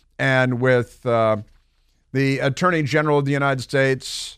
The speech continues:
Merrick Garland. Let's get on with impeaching him. And, uh, then keep the green felt tablecloths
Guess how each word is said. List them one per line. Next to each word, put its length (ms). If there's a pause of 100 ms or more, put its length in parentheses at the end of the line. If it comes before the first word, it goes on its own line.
Merrick 340
Garland. 440
Let's 240
get 180
on 140
with 100
impeaching 460
him. 200 (460)
And, 420
uh, 280
then 380 (280)
keep 320
the 240
green 400
felt 340
tablecloths 840